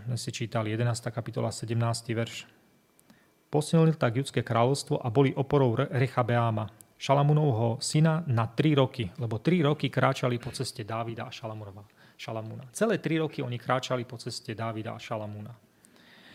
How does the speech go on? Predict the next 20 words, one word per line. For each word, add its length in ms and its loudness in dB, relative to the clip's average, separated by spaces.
Ale 160 4
potom, 400 6
v 160 -2
jed-, 80 -6
v 160 -14
tom 160 0
dvanástom 480 0
kapitole 400 -2
a 80 -4
prvom 240 -6
verši 640 -6
čítame, 720 -2
že 320 -4
opustili 640 0
spolu 320 -6
s 160 -12
celým 240 0
Izraelom 640 -4
Hospodinov 480 -6
zákon. 400 -8